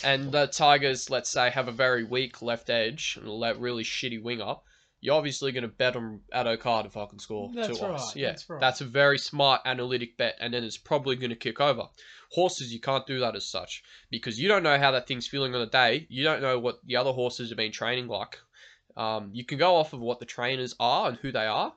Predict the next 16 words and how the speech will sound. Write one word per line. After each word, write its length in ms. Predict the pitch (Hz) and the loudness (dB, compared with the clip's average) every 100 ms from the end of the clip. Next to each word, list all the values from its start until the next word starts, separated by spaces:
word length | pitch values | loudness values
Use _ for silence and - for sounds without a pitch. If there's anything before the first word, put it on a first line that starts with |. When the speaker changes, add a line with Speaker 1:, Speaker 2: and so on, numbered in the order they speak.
| - | -12
Speaker 1:
Like, 180 | 127 | -8
I 140 | 127 127 | -4 -2
know 240 | 123 117 | -2 -4
that, 180 | 117 113 | -2 -4
um, 300 | 113 110 104 _ - - - _ _ | -4 -8 -10 _ -20 -20 -20 _ _
whenever 280 | - 123 113 | -6 -4 -4
James 400 | 107 117 113 110 | -2 -2 -2 -6
McDonald, 480 | 113 120 113 110 104 | -6 -4 -2 -2 -4
oh 80 | 131 | -2
no, 100 | 147 | -2
not 180 | 135 127 | -2 -2
James 260 | 131 120 113 | -4 -4 -6
McDonald, 360 | 107 107 101 | -14 -14 -12
that's 120 | 110 - | -12 -14
the 60 | |
jockey. 380 | 98 101 - - | -16 -16 -18 -20